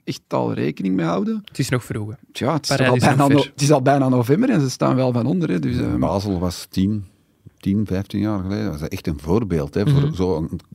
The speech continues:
Speaker 3: een gro-, een club uit een, uit een klein land,
Speaker 2: Bayern
Speaker 3: dat dan
Speaker 2: München van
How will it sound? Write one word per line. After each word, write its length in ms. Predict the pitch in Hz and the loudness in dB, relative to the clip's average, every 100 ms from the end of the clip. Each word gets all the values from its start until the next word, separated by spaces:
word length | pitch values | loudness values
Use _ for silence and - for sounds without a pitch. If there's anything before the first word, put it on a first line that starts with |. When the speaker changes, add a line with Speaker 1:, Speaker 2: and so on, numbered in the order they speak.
| - | -6
Speaker 3:
een 80 | 78 | -4
gro-, 180 | - 82 - | -4 -8 -6
een 100 | - | -6
club 280 | - 104 - - - - | 0 0 -2 -20 -20 -8
uit 200 | 80 80 | -4 -2
een, 300 | 85 82 - - | 0 0 -2 -8
uit 200 | 85 76 | -8 -6
een 180 | 73 67 _ _ - | -8 -10 _ _ -4
klein 300 | 78 87 92 | 0 4 4
land, 420 | 82 98 127 - | 4 2 -2 -6
Speaker 2:
Bayern 220 | 131 131 123 | -2 0 2
Speaker 3:
dat 120 | 135 | 4
dan 100 | 95 | 4
Speaker 2:
München 20 | |
van 80 | 131 | 4